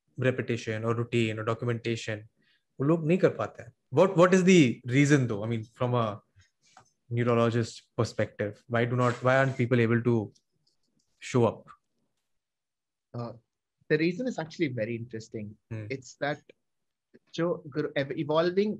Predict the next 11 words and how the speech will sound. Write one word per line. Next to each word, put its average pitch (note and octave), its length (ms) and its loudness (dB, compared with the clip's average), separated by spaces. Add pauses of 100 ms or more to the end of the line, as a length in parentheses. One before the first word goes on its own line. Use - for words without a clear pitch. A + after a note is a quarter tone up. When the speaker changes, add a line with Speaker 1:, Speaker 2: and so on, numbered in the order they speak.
(140)
Speaker 2:
animal D#3+ 500 0
के D3+ 140 -4
brain C3+ 360 -2
में, A#2+ 240 -6 (400)
Speaker 1:
Hmm. A2 120 -12 (840)
Speaker 2:
the E3 80 -2
capacity E3 800 -6
to G#3+ 100 -8
see F#3+ 260 -4
into F#3 200 -2
the F3+ 140 -6